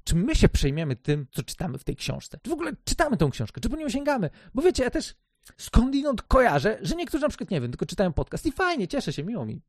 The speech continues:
naprawdę, czuję się zaszczycony, że czytacie, że słuchacie podcastu, ale weźcie książkę, weźcie książkę, naprawdę, jeżeli słuchasz tego teraz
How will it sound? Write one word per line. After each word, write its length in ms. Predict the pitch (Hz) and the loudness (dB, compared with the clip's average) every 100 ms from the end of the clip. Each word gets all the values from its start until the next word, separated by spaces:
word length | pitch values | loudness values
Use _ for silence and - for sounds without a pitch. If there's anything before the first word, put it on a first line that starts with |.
| - | -10
naprawdę, 360 | 156 - 120 | -2 -2 -2
czuję 140 | - 180 | -2 -2
się 120 | 175 | 0
zaszczycony, 440 | 180 - 196 127 | -2 -2 -2 -2
że 140 | 117 131 - _ _ - | -4 -6 -10 _ _ -10
czytacie, 400 | 147 131 - - _ | -6 -6 -8 -20 _
że 200 | 147 139 | -2 0
słuchacie 320 | - 156 135 | 0 -2 -2
podcastu, 380 | - - - - - - - | -4 -6 -8 -8 -14 -20 -12
ale 260 | - 214 262 - - - - - - - | 2 2 2 -2 0 2 2 -2 -8 -4
weźcie 320 | 233 233 - | -2 0 -2
książkę, 460 | - 113 - - - - | -6 -8 -10 -20 -20 -20
weźcie 320 | - 247 - - | -6 -4 -2 -4
książkę, 320 | - 117 185 | -6 -8 -6
naprawdę, 380 | 196 214 220 190 - | -4 -2 -2 -4 -6
jeżeli 280 | 180 208 247 | -4 0 -2
słuchasz 360 | - 214 131 - | -2 0 0 0
tego 160 | 127 | -8
teraz 380 | 120 123 - - | -8 -10 -10 -18